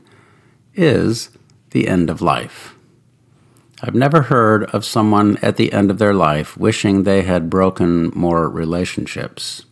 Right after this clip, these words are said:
to gain more success. Quite the opposite. Most people wish they had spent more time nurturing relationships with the ones they love. And how do we nurture relationships?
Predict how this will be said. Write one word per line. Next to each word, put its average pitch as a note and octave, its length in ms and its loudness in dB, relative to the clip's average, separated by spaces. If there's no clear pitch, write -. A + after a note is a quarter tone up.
to E2 80 -6
gain F2 760 0
more E2+ 340 -2
success. - 760 -10
Quite D3+ 220 0
the D3 120 2
opposite. - 460 -6
Most - 360 -2
people G2 280 -2
wish G#2 260 -2
they G2 160 -2
had F#2+ 120 -4
spent - 320 -2
more G2 200 0
time A#2 540 0
nurturing G2+ 600 0
relationships - 920 -4
with D#2+ 100 -10
the E2+ 80 -2
ones D#2+ 360 0
they D#2+ 140 0
love. C#2 460 -6
And G2+ 160 -4
how C#3 240 0
do C3+ 140 4
we C3+ 100 6
nurture B2 400 2
relationships? A#2+ 960 -2